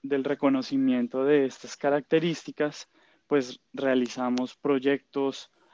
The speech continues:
actividades encaminadas en pro de fomentar esta, digamos, esta, esta sostenibilidad que venimos hablando, que impacta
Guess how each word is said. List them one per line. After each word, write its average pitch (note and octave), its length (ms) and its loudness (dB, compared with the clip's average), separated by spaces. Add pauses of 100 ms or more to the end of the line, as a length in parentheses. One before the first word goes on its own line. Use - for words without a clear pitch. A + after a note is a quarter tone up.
(120)
actividades C3+ 1200 2 (160)
encaminadas C3+ 1080 2 (240)
en C#3+ 240 2
pro C#3 320 6
de C3+ 120 4
fomentar C#3 920 4 (520)
esta, C3+ 840 0 (180)
digamos, C3 420 -2
esta, C3 540 -6
esta C#3+ 280 -2
sostenibilidad D3 920 -4
que C#3 140 -8
venimos C3+ 460 -4
hablando, D#3+ 500 -4 (280)
que F3 140 -4
impacta E3 720 -4